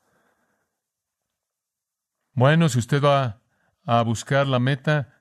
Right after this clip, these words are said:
debe seguir el ejemplo correcto, evitar el ejemplo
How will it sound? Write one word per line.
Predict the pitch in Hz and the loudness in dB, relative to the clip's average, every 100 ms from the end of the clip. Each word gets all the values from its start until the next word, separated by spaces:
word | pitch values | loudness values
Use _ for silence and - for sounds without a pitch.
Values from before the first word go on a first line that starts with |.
| - | -6
debe | 127 135 | -2 0
seguir | - 135 165 | 0 0 2
el | 135 | 2
ejemplo | 113 123 117 | 2 0 0
correcto, | 110 113 123 139 123 - _ - - | 2 0 0 0 -2 -6 _ -16 -4
evitar | 131 123 143 147 123 - _ _ _ _ - | 0 0 2 0 0 -8 _ _ _ _ -6
el | 120 | -2
ejemplo | 110 127 127 127 127 110 - | -2 -2 -2 0 0 -2 -4